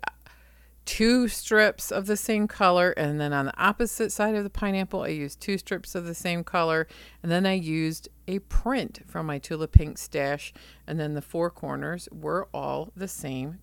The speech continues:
color. And the placement of color on the big block is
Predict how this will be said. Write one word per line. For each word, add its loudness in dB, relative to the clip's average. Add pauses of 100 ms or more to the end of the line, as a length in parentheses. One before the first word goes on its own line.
color. 2 (580)
And -2
the -14
placement -2
of -6
color 2
on -2
the -4
big -4
block 0
is -4